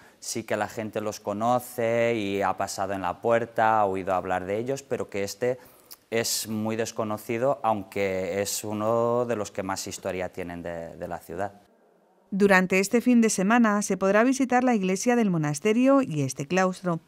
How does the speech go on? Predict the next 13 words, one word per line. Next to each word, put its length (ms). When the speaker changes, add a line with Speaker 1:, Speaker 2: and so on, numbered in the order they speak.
Speaker 2:
gracias 400
a 40
la 120
buena 260
disposición 840
en 180
esta 280
comunidad 420
de 80
religiosas 800
de 180
vida 280
contemplativa. 920